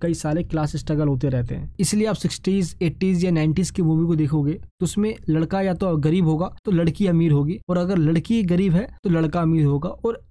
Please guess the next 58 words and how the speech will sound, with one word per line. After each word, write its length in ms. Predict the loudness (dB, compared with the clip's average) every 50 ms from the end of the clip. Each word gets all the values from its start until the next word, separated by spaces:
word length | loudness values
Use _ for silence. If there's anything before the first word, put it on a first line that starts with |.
| _
इस 180 | -4 -4 -2 -2
तरीके 320 | 0 0 0 0 0 -2
से 240 | -2 -2 -4 -4 -6 -8 -6
class 320 | -4 -2 -2 -2 -2 -4 -6
struggle 320 | -8 -6 -4 -2 -2 -2 -2
को 140 | -2 0
दिखाया 300 | 0 0 0 0 0 0
जाता 260 | 0 -2 -2 -2 -4 -6
है 80 | -8 -8
कि 120 | -10 -8
कैसे 340 | -6 -4 -4 -4 -2 -2 0
अमीर 260 | 2 2 2 2 0
गरीब 340 | 0 0 0 0 0 -2 -2 -2
के 80 | 0
बीच 260 | 0 0 0 0 -2
में 60 | -2 0
love 200 | 0 0 0 -2
story 300 | -2 -2 -2 0 2 2
होती 300 | 2 0 0 -4 -6 -10
है। 180 | -10 -12 -12 _ -2 -2 0 0 -2
उस 140 | -2 -2 -4 -6 -6 -6
time 220 | -2 0 0 0 0
की 120 | 0 0
movies 320 | 0 2 2 2 0 -2 -2
के 140 | -4 -2 -2
अंदर 180 | 0 0 0
ये 120 | 0 0 2
मैसेज 420 | 2 2 2 0 -2 -4 -4 -2
दिया 160 | -2 0 0 0
जाता 260 | 0 -2 -2 -4 -4
था। 180 | -6 -6 -8 -10 -6 -4
तो 120 | -4 -2 0
इससे 240 | 0 0 0 -2
अलग-अलग 480 | -2 -2 -2 -2 0 0 0 0 0 0
class 280 | 0 0 0 0 -2 -2
के 120 | -2 0
बीच 240 | 0 0 0 -2 -4
में 120 | -4 -4 -4
struggle 300 | -4 -2 0 0 2 2
भी 100 | 2 0
बढ़ता 300 | 0 -2 -2 -4 -6 -8
है, 140 | -10 -10 -4 0
अमीर 260 | 2 2 4 4 2
गरीब 280 | 2 2 2 2 2
में 80 | 2 2
शादी 260 | 2 0 0 2 2
नहीं 140 | 2 2 2
करना 240 | 2 2 2 2 2
चाहता 300 | 0 0 -2 -2 -4 -6 -6 -6 -8 -6 -4
और 80 | -2 -2
गरीब 280 | 0 2 2 2 0 -2 -2 -2
का 80 | 0
अमीर 180 | 2 2 2 2
में 100 | 0 -2
शादी 280 | -2 -2 0 2 4
हो 140 | 4 4 6
नहीं 180 | 6 4 4 2
सकता, 380 | 2 -2 -6 -8 -12 -16 -16